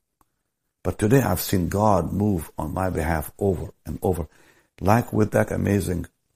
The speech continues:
miracle he had given me when I called dear, my dear friend Linda. And I've had more than, dear Lord, I've had so many times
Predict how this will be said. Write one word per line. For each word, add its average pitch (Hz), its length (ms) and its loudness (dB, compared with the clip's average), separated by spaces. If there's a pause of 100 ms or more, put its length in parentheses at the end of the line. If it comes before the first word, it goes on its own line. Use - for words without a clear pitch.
(120)
miracle 90 460 0
he 78 240 -2
had 78 180 -4
given 78 300 -4
me - 140 -14 (200)
when 80 220 -6
I 76 80 -2
called 78 400 -4
dear, 78 180 -8 (400)
my - 140 -10
dear 76 160 -6
friend 73 320 -6
Linda. 67 260 -12 (880)
And 110 140 0
I've 160 220 6
had 131 160 6
more 131 320 6
than, 120 260 -2 (280)
dear - 180 4
Lord, 277 360 -2
I've 147 160 4
had 147 140 2
so 143 140 2
many 143 100 4
times 139 420 0